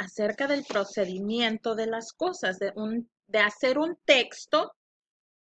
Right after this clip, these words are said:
para enseñarle a alguien más el procedimiento de algo. Entonces, cuando haces el texto im-, eh, de procedimiento, lo que haces es que vas a usar diferentes palabras.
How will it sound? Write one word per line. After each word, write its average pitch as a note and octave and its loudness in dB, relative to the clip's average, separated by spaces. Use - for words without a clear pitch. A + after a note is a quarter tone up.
para G#3+ 10
enseñarle A3 0
a G#3+ 0
alguien A#3 0
más F3 0
el G3 -4
procedimiento F#3 -6
de G3+ -2
algo. D#4 0
Entonces, D4 0
cuando A#3 0
haces D#4 4
el G#3+ -2
texto F4 -2
im-, A3 -6
eh, A3 0
de A3 0
procedimiento, C4+ -2
lo A3+ 0
que A3+ -4
haces D#4 -2
es A3 0
que G#3 -2
vas G#3 -4
a D#4+ 2
usar B3+ 0
diferentes G3 -4
palabras. B3 -2